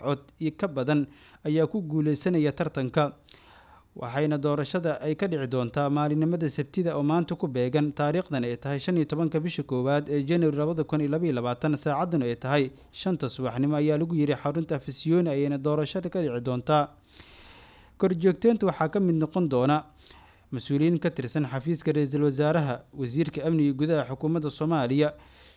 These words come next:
shir guddoonka guddiga xalinta khilaafaadka doorashada, shir guddoonka guddiga heer federaal ee doorashooyinka, xafiiska unsom, U N D P Soomaaliya, safaaradaha beesha caalamka, goobjoogayaasha ururada bulshada rayidka,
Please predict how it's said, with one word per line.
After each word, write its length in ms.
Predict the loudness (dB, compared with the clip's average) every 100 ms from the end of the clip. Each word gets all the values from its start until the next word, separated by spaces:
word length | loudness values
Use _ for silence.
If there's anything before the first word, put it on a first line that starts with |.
| -12
shir 200 | -8 -4
guddoonka 500 | -2 2 2 2 -2
guddiga 360 | -2 -4 -4 -4
xalinta 420 | -2 0 0 -2
khilaafaadka 640 | 0 0 2 0 0 -2
doorashada, 680 | 0 0 0 0 0 0 -4 -10 -20 -20 -20 -20 -12
shir 200 | -4 -2
guddoonka 440 | 0 2 2 2
guddiga 460 | 0 -2 0 2 2 2 0 0 -2 0
heer 140 | 0
federaal 420 | -2 -2 0 2 2
ee 80 | 0
doorashooyinka, 880 | 2 2 0 2 2 2 2 0 0 -8 -20 _ -10
xafiiska 480 | -4 0 0 -2 -2
unsom, 420 | -2 0 0 0 -6 _ _ -6
U 160 | -2 0
N 200 | 2 2
D 140 | 2
P 220 | 0 0 -2
Soomaaliya, 680 | 0 2 2 2 2 2 0 -16 _
safaaradaha 800 | -16 -12 -4 -2 2 2 2 0
beesha 360 | 0 0 0 0
caalamka, 600 | 2 2 2 2 2 0 -2 -20 _ _ -12
goobjoogayaasha 1040 | -2 0 0 0 0 2 4 4 0 -6
ururada 320 | -6 -2 -2
bulshada 440 | -2 -4 -2 0 2
rayidka, 500 | 2 0 2 0